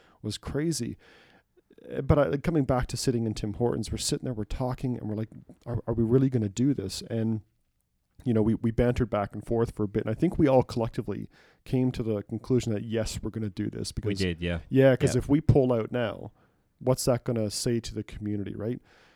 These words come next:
Speaker 1: And so, you know, we did it, and praise, praise Jesus, the person who came out, came out for the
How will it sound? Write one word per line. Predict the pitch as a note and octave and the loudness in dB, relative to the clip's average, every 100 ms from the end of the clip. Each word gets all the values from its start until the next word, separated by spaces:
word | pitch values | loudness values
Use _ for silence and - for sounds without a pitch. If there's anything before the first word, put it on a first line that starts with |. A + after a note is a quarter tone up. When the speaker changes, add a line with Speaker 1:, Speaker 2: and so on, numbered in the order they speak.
| _ - | _ -4
Speaker 1:
And | C3 | -2
so, | - C#3+ C3+ | 2 4 4
you | - D3+ | 4 6
know, | D3 | 6
we | C#3 | 4
did | B2+ C#3+ | 2 2
it, | C#3 C3+ | 2 0
and | C3 B2+ A#2+ A#2 A2 - - - | 0 2 2 -2 -4 -10 -8 4
praise, | D3 C#3 B2 | 6 6 2
praise | - C#3+ C3 | -2 -2 0
Jesus, | - A#2+ A#2 A#2+ G#2+ | 0 2 2 2 0
the | A2+ G#2+ | 0 0
person | - - C3+ - A#2 | 4 4 4 2 -4
who | |
came | - B2 A2 | -4 -4 -2
out, | A2 G#2 - | -2 -4 -8
came | - A#2 | -2 0
out | A2+ - | -2 -4
for | A#2+ | -6
the | G#2+ G#2+ | -2 -4